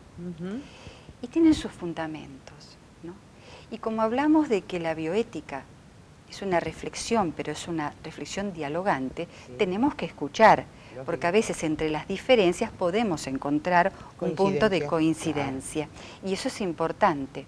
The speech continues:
Speaker 2: es
Speaker 1: Ujú.
Speaker 2: decir, la ciencia tiene que ser amplia y tiene que escuchar aportes. Ahora, los aportes que se escuchan tienen que estar en coincidencia con el criterio científico biológico.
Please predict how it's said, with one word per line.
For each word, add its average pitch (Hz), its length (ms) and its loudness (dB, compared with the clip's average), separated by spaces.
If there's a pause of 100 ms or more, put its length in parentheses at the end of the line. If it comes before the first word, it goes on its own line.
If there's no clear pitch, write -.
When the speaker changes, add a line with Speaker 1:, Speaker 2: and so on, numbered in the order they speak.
(200)
Speaker 2:
es 180 60 -14
Speaker 1:
Ujú. 185 40 -14
Speaker 2:
decir, 147 360 -8 (160)
la 139 140 -4
ciencia 196 400 -2
tiene 147 200 -2
que 143 120 -8
ser 156 200 -2
amplia 135 500 -2 (320)
y 151 60 -10
tiene 165 280 -4
que 143 260 -6 (600)
escuchar 170 340 -2
aportes. 151 680 -2 (760)
Ahora, 185 340 4 (720)
los 165 240 -6
aportes 175 640 4 (560)
que 151 140 -2
se 135 500 2 (280)
escuchan 202 640 0 (440)
tienen 165 320 0
que - 140 -10
estar - 440 2 (160)
en 156 140 -6
coincidencia 190 920 2
con 165 220 -2
el 196 100 -2
criterio 202 380 -4
científico 143 600 -8
biológico. 135 680 -8